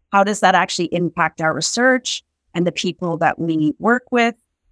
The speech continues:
and what are the consequences for the kinds of things we publish. So those are the kind of three overriding themes that came out of my original, this unequal kind of, or this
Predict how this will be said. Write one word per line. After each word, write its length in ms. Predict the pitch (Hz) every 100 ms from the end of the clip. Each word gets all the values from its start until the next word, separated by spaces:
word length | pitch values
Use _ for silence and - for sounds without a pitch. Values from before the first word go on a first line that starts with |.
| _
and 100 | 196
what 140 | 202 220
are 60 |
the 80 | 214
consequences 720 | - 196 196 214 196 175 175
for 120 | -
the 80 | 170
kinds 280 | - 165 165
of 80 | 165
things 300 | 160 151 -
we 100 | 165
publish. 480 | 160 165 143 120 -
So 140 | - 202
those 280 | 233 254
are 60 | 285
the 80 | 277
kind 240 | 233 220
of 140 | 196 - _ _ _ -
three 400 | 220 220 214 -
overriding 720 | 208 190 190 185 185 180 180 -
themes 400 | 240 208 175 -
that 140 | - _
came 220 | 233 240
out 160 | 196 156
of 100 | 147 165
my 140 | 147
original, 720 | 156 226 302 226 180 165 160 _ _ _ _ _
this 420 | 196 202 175 - -
unequal 840 | 196 208 214 185 202 190 175 165 - 196
kind 160 | 180
of, 200 | 170 156
or 200 | 160 175
this 340 | 175 175 -